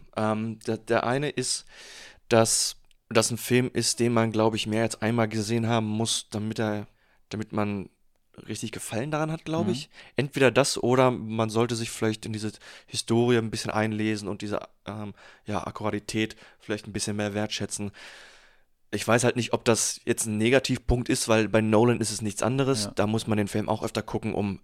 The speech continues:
Speaker 2: wirklich alles mitzukriegen, obwohl es beim ersten Mal gucken schon ein geiler Film ist. Aber hier ist, glaub ich, wird das, wird er besser, je öfter man ihn guckt.
Speaker 1: Ja.
Speaker 2: Ähnlich wie bei Miami Vice.
Speaker 1: Ich glaub, das ist kein Negativpunkt.
Speaker 2: Nee, weil, glaub ich
Speaker 1: Also,
Speaker 2: auch nicht.
Speaker 1: wenn
Speaker 2: Aber
Speaker 1: man
Speaker 2: den
Speaker 1: den Film guckt und dann halt,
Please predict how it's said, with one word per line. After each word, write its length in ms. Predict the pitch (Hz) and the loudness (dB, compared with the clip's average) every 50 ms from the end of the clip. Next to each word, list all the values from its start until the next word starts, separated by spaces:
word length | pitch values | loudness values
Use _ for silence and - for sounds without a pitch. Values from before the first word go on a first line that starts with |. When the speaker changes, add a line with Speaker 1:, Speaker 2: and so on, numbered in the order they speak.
| _ | _
Speaker 2:
wirklich 320 | - - 110 - 101 - - | -10 -8 -8 -8 -6 -2 0
alles 180 | 110 107 - | 0 0 0
mitzukriegen, 560 | - 127 - - 135 - - - 120 120 117 110 | -2 -4 -4 -4 -6 -6 -4 -2 -2 0 0 -2
obwohl 220 | 98 - 104 107 | -2 -2 -2 -2
es 120 | - - | -2 -4
beim 200 | - - 95 95 | -6 -6 -6 -4
ersten 220 | - 107 - - 98 | -4 -4 -6 -6 -8
Mal 80 | 95 | -8
gucken 200 | - - - - | -8 -8 -8 -8
schon 180 | 95 - 95 92 | -6 -6 -6 -6
ein 20 | |
geiler 220 | 90 95 90 92 95 | -6 -6 -8 -8 -6
Film 240 | - 107 107 107 107 | -6 -4 -4 -4 -4
ist. 120 | - - - - - - - - - | -8 -10 -14 -18 -16 -16 -18 -4 2
Aber 140 | 104 107 110 | 4 4 4
hier 220 | 104 120 123 107 | 6 6 6 6
ist, 140 | 113 - - | 6 4 0
glaub 180 | - 110 110 110 | 2 2 2 2
ich, 140 | 107 - - | 0 -2 -2
wird 80 | 113 110 | -2 -2
das, 240 | 101 - - - - | -2 -4 -8 -12 -14
wird 200 | - 107 123 117 | -8 -4 0 2
er 100 | 117 110 110 104 - - - | 2 2 2 -2 -8 2 4
besser, 380 | 117 113 - 123 110 107 107 - - - | 4 6 6 4 2 2 0 -2 -10 -6
je 100 | - 101 | 2 4
öfter 180 | 104 - - 110 | 4 4 4 2
man 140 | 98 98 92 | 0 0 -2
ihn 80 | 95 | -2
guckt. 300 | - - 87 - - - - | -4 -6 -8 -8 -8 -10 -12
Speaker 1:
Ja. 80 | 104 104 92 | -6 -2 -2
Speaker 2:
Ähnlich 260 | 98 95 90 - - | 0 0 -2 -2 -2
wie 80 | 131 | 0
bei 220 | 87 85 82 90 - - - - | 2 2 0 0 -4 -8 -6 -2
Miami 280 | 107 98 98 101 95 | 0 0 0 0 0
Vice. 260 | 87 - - - - - - | -2 -2 -4 -6 -10 -16 -18
Speaker 1:
Ich 80 | - | -4
glaub, 220 | - - 107 113 - | 0 2 2 2 2
das 160 | 120 107 120 | 0 0 0
ist 100 | 135 - | -4 -4
kein 220 | - 107 95 95 | -4 -2 -2 0
Negativpunkt. 520 | 95 107 120 127 120 - - - - 117 113 | 0 0 0 0 -2 -4 -8 -8 -2 2 4
Speaker 2:
Nee, 160 | 110 110 107 | 4 6 6
weil, 200 | 110 107 101 - | 4 4 4 2
glaub 160 | - 117 107 | 2 2 2
ich 100 | 104 98 | 2 2
Speaker 1:
Also, 80 | 107 104 113 | 0 0 0
Speaker 2:
auch 40 | 113 | -2
nicht. 240 | 107 95 - - - - _ _ _ _ _ - | -4 -4 -6 -10 -12 -16 _ _ _ _ _ -20
Speaker 1:
wenn 140 | - - 107 | -4 2 4
Speaker 2:
Aber 100 | 110 123 | 6 6
Speaker 1:
man 160 | 123 123 127 | 6 6 6
Speaker 2:
den 120 | 127 120 | 4 2
Speaker 1:
den 60 | 117 - | 2 0
Film 200 | 131 117 110 107 | 0 -2 -2 0
guckt 420 | - - 180 185 - - - - - | 0 0 0 0 -2 -8 -14 -10 -6
und 160 | 123 123 113 | -4 -2 0
dann 240 | 120 120 120 117 107 | 2 2 0 0 0
halt, 260 | 120 117 110 - - | -2 -2 -4 -6 -10